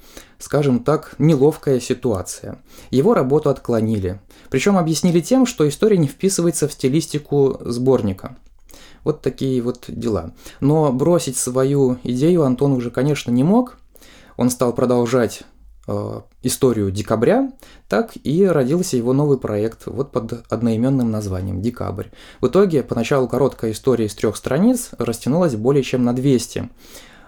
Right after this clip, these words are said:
А, они изданы в нескольких книжечках, таких, по-моему, там восемь книжечек у него получилось. Сюжет «Декабря» начинается в Петербурге. А, главный герой узнаёт от врача в поликлинике,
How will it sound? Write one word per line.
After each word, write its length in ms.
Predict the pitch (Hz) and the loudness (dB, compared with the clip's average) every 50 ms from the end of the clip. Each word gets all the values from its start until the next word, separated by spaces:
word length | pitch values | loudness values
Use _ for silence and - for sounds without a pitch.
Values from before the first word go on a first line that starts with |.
| - - - | -20 -16 -10
А, 400 | - 107 104 104 104 107 107 110 | -8 -6 -6 -4 -4 -6 -4 -2
они 220 | 110 113 135 156 - | 0 2 2 2 2
изданы 360 | - 151 147 127 127 123 120 110 | 2 0 0 2 2 2 0 2
в 60 | 110 | 2
нескольких 800 | 113 127 135 131 - - 127 117 117 - - 117 110 - - - - _ - | 2 2 2 0 0 -2 -4 -4 -4 -6 -6 -6 -6 -8 -16 -20 -20 _ -12
книжечках, 520 | - - 143 131 120 104 - - - - | -4 -2 0 0 0 -2 -6 -10 -14 -18
таких, 220 | - 98 - - - | -20 -20 -20 -12 -6
по-моему, 220 | - 110 107 107 | -4 -4 -4 -2
там 160 | - 101 101 | -2 -2 -2
восемь 320 | 107 131 127 - - 110 101 | 0 0 0 0 -2 -8 -6
книжечек 460 | - 131 117 104 101 - - - - | -4 -4 -4 -4 -6 -10 -10 -10 -10
у 40 | 110 | -10
него 140 | 104 98 98 | -8 -8 -8
получилось. 580 | - 113 113 113 - - 113 107 107 - - - - - - - - - - - - | -6 -6 -6 -6 -8 -8 -10 -10 -12 -14 -18 -20 -20 -20 -20 -20 -20 -20 -20 -20 -10
Сюжет 300 | - - 147 208 240 202 | -4 -2 0 2 2 2
«Декабря» 400 | 160 165 - 165 160 160 196 208 | 0 0 0 0 0 2 2 2
начинается 540 | 185 156 - - 147 156 147 139 143 131 123 | 2 0 0 -2 -2 0 0 0 -2 -2 -4
в 40 | |
Петербурге. 760 | - 127 - 127 120 127 135 131 135 135 143 180 220 247 247 - _ _ _ - _ - _ - - - - _ _ _ _ _ - | -4 -2 0 0 0 0 0 0 0 2 2 2 0 0 -2 -6 _ _ _ -20 _ -20 _ -20 -20 -20 -20 _ _ _ _ _ -12
А, 220 | - - 110 110 104 | -8 -6 -6 -4 0
главный 380 | 113 135 160 170 156 156 139 | 2 2 2 4 4 2 2
герой 380 | 131 127 135 139 143 131 123 127 | 2 2 2 4 4 2 2 0
узнаёт 420 | - 117 113 127 131 139 139 127 - | -2 -2 0 0 2 2 0 0 -2
от 80 | 107 110 | -4 -4
врача 480 | 117 117 123 120 - 143 131 120 107 | -2 -2 -2 -2 -2 -2 0 -2 -2
в 80 | - - | -4 -4
поликлинике, 720 | - 113 120 117 - 135 135 127 120 120 - 113 104 101 | -2 -2 -2 0 0 0 0 2 0 0 0 -2 -4 -4